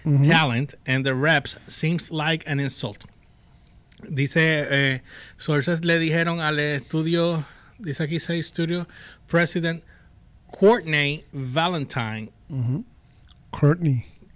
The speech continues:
Speaker 2: Courtney. Es que, es que es, es con alf-, A Y. Courtney.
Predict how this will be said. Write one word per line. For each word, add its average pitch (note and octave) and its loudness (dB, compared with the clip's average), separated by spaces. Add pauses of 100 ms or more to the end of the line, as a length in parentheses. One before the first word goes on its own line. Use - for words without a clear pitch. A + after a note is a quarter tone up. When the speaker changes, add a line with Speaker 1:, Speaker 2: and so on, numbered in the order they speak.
(120)
Speaker 2:
Courtney. C#3 -4 (160)
Es C#3 -6
que, D3+ -2
es C#3 -2
que F#3+ 0
es, D#3+ -8
es E3 -8
con F3+ 0
alf-, F3+ 0 (100)
A D#3 0
Y. C#3 -2 (1800)
Courtney. D3+ -2